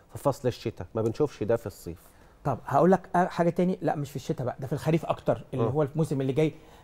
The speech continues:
Speaker 2: معدل الفيروسات أكتر. ليه؟ لأن الخريف مشهور بتقلباته الجوية على مدار اليوم مش على مدار الأسبوع.
Speaker 1: صح.
Speaker 2: بمعنى أنت ممكن النهاردة
Speaker 1: تنزل
Speaker 2: الصبح
Speaker 1: الصبح بتيشيرت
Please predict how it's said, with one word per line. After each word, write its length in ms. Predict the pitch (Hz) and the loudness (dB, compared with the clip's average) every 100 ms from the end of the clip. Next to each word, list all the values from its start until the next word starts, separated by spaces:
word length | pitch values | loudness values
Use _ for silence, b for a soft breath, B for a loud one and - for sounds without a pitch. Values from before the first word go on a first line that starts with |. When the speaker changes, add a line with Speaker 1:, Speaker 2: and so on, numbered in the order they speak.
| B | B
Speaker 2:
معدل 440 | 117 151 143 135 - | 0 2 2 0 -2
الفيروسات 460 | 123 131 131 - | 0 0 0 -2
أكتر. 280 | - 127 - | -2 -4 -4
ليه؟ 220 | 120 123 - B B B | -2 0 -2 B B B
لأن 220 | 117 147 | 0 2
الخريف 460 | 143 - 156 214 - - | 2 2 2 2 -2 -4
مشهور 380 | 151 - 185 175 | -4 2 2 4
بتقلباته 580 | 143 143 143 139 160 165 | 0 -2 0 2 2 2
الجوية 380 | 139 139 165 | 4 4 4
على 200 | 143 139 | 4 4
مدار 220 | 147 147 165 | 4 6 6
اليوم 320 | 147 151 120 | 4 4 2
مش 120 | 113 | -2
على 100 | 123 | -4
مدار 200 | 135 147 | 0 0
الأسبوع. 340 | 139 135 113 104 | 0 -2 -6 -6
Speaker 1:
صح. 340 | - 113 - | -4 -6 -2
Speaker 2:
بمعنى 280 | 143 160 147 | 0 0 0
أنت 140 | 131 139 | -4 0
ممكن 340 | 175 - 156 | 0 0 -2
النهاردة 440 | 143 143 180 214 - | 2 2 4 2 2
Speaker 1:
تنزل 280 | 139 131 117 | 2 4 2
Speaker 2:
الصبح 160 | 139 139 | 2 0
Speaker 1:
الصبح 180 | - | -2
بتيشيرت 540 | 117 120 120 - 165 | -2 -2 -2 2 2